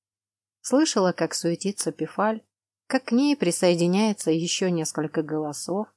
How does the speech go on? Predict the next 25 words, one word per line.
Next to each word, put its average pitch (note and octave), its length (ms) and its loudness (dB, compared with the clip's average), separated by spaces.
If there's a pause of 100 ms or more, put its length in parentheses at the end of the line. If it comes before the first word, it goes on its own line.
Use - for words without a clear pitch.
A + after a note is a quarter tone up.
(640)
Но F3+ 120 0
сколько D4+ 340 4
времени A3 400 4
так F3+ 220 0
просидела, F3 680 0 (240)
даже G3 440 0
не E3 120 -4
скажу. E3 480 -6 (680)
Может, C4+ 300 2
несколько G#3+ 460 0
минут, F#3 460 -2 (100)
а F3 100 -6
может A3+ 360 -2
и F#3+ 60 0
несколько D#3 480 -4
часов. - 480 -10 (720)
И - 100 -4
всё C4+ 180 4
это G#3 180 4
время C4 340 6
я F#3+ 180 2
старалась G#3 580 0
разобраться F3+ 720 0
в - 40 -6
себе. E3 460 -2